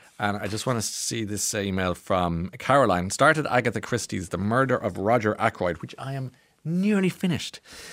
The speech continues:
Um, "over the Christmas lull, I got distracted by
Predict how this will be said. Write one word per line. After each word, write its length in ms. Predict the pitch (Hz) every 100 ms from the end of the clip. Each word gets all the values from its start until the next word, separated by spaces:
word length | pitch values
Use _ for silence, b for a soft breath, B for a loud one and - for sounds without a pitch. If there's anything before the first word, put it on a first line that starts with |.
| B B
Um, 380 | 120 120 117 120
"over 220 | 131 120
the 100 | 107
Christmas 520 | 107 143 135 101 -
lull, 380 | 110 107 98 95
I 100 | 107
got 140 | 110 -
distracted 440 | - 131 135 131
by 380 | 113 101 95